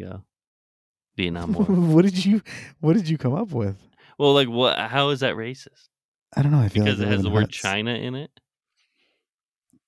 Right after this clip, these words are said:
Speaker 2: China. You gotta say it like that when you call it China Hut.
Speaker 1: <laughs> We have another Chinese restaurant that I don't like as much. It's called the Hong Kong.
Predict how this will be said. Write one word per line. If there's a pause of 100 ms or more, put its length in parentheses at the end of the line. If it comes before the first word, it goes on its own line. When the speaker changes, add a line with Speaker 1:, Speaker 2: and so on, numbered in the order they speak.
(560)
Speaker 2:
China.
You
gotta
say
it
like
that
when
you
call
it (140)
China
Hut. (360)
Speaker 1:
<laughs>
We
have
another
Chinese
restaurant
that
I
don't
like
as
much.
It's
called
the
Hong
Kong.